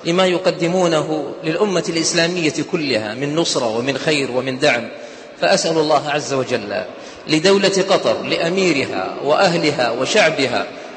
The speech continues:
ومن حضر إليها، أسأل الله عز وجل أن يبارك للجميع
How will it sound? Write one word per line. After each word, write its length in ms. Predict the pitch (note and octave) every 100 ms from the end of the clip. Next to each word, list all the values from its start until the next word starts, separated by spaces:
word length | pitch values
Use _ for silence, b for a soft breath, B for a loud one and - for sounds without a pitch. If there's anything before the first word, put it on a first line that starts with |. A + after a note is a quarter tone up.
| -
ومن 300 | E3+ G#3 G3+
حضر 340 | F#3+ G3 F#3+
إليها، 600 | F#3 F#3 F#3+ E3+ C3 G2+ A#2+ -
أسأل 260 | F#3 E3+ E3
الله 340 | D#3+ E3 D3+
عز 240 | D3 D#3 D#3
وجل 360 | D3+ D#3+ D3+
أن 200 | D3+ D#3
يبارك 720 | D3+ D3+ E3+ D#3+ D#3 - D3 -
للجميع 680 | D#3+ G#3+ F3+ F#3+ G3 F#3+